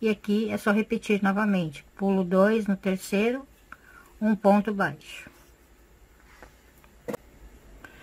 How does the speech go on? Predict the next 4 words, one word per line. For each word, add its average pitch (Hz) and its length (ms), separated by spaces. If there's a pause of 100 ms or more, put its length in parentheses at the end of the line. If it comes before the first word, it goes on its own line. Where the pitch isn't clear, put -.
(360)
Então, 247 180
aqui 233 380
duas 214 460
correntinhas, 214 1200